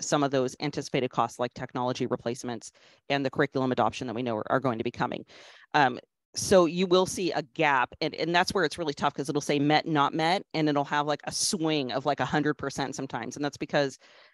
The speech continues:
back then, maybe they didn't have the assignments and we didn't have 'em last year, but now we do have the assignment. So it's gonna kick it way up.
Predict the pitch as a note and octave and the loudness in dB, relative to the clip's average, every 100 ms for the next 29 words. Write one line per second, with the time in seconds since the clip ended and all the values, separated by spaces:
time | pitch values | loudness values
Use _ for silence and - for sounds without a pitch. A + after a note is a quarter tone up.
0 | _ _ _ D3+ - F3 F3+ D#3 C#3+ C3+ | _ _ _ 0 4 2 4 2 2 0
1 | C3+ F3+ A3+ G3+ G3 G3 G3+ F#3 F#3 - | 0 0 2 2 2 2 2 0 -2 -8
2 | - C#3 C3+ E3 E3+ E3+ D3 C3+ D3+ E3 | -6 -4 -2 -2 0 2 2 2 2 0
3 | - E3+ F3 - C3 C#3+ D3 C#3 C#3+ C3 | 0 0 0 -2 -2 0 0 -2 -4 -2
4 | B2+ B2 - B2+ A#2 - C3 - C3+ A#2 | -2 -4 -6 -6 -6 -8 -10 -8 -12 -10
5 | - D3 A#2+ C3 A#2+ A2+ - | -10 -8 -6 -4 -2 -4 -6